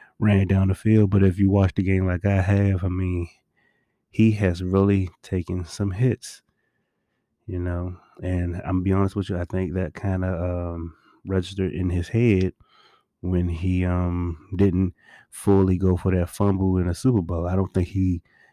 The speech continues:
intentionally didn't wanna go to the, for the fumble, but I think he, um, he was thinking about bodily injury. You know,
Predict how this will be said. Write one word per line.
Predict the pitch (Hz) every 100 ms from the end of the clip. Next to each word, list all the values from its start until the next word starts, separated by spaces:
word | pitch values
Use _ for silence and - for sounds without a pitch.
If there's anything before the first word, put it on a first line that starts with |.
| _ -
intentionally | 85 - 101 92 92 85
didn't | 101 87 82
wanna | 92 107
go | 95 87
to | 92
the, | 85
for | - - 95 90
the |
fumble, | - 90 95
but | 92 90
I | 87
think | 95 90
he, | 104 92
um, | 90 87 87 85 87 _
he | 101
was | 87
thinking | - 95
about | 90 92 87 85
bodily | 95 98 90 90
injury. | - 117 123 - 85 90 _ _ _ _ _
You | 90
know, | 90 87 87